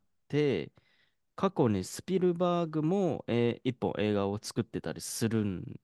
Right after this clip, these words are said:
だよね。そうそうそうそう。なんだけど、今回はそれの、まあ、ミュージカル映画版みたいな感じで、まあ、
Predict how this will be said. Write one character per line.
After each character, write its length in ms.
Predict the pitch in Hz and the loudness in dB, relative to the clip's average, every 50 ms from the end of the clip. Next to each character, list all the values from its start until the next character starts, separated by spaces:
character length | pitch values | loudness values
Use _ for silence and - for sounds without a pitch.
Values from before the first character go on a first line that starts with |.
| - - | -12 -10
だ 160 | - - 85 | -8 -8 -6
よ 80 | - | -6
ね。 100 | 131 147 135 | -6 -8 -8
そ 160 | - - - | -10 -12 -14
う 20 | - | -12
そ 160 | - - - | -12 -12 -14
う 20 | |
そ 140 | - - - | -12 -14 -16
う 20 | 139 | -16
そ 160 | - - - | -14 -16 -16
う。 60 | - - - _ _ _ _ _ _ _ _ - | -16 -18 -20 _ _ _ _ _ _ _ _ -6
な 80 | 156 147 | -4 -2
ん 20 | |
だ 60 | 139 | 0
け 80 | 120 127 | 0 0
ど、 80 | 117 - | 0 0
今 200 | - 147 143 135 | 0 0 0 2
回 180 | - 131 120 | 4 4 4
は 100 | 120 120 | 4 4
そ 140 | 117 - 123 | 2 0 0
れ 120 | 117 120 | 2 2
の、 320 | 120 143 175 165 - - - _ _ _ _ | 2 2 0 0 -2 -4 -8 _ _ _ _
ま 100 | - 127 | -4 -2
あ、 40 | 110 | 0
ミ 140 | 110 113 123 | 0 2 2
ュ 80 | 127 | 2
ー 20 | 123 | 2
ジ 120 | 117 120 120 | 0 -2 -2
カ 140 | - 113 | -2 -2
ル 140 | 107 107 101 - | -2 -2 -4 -2
映 200 | - 98 82 60 | -2 -2 -2 -2
画 240 | - 101 - - - 147 | -4 -6 -6 -8 -10 -6
版 300 | 123 113 104 98 - - _ - | -2 -2 -2 -2 -2 -6 _ -10
み 80 | 107 | -8
た 120 | - 110 101 | -6 -6 -6
い 40 | |
な 80 | - 107 | -6 -6
感 160 | - 110 101 101 | -6 -6 -4 -4
じ 120 | 120 127 | -2 0
で、 260 | 160 196 190 - - _ - - _ _ _ _ _ _ _ _ _ _ _ - | 2 2 0 0 -4 _ -20 -20 _ _ _ _ _ _ _ _ _ _ _ 2
ま 300 | - 165 127 85 | 4 4 4 4
あ、 20 | - | 0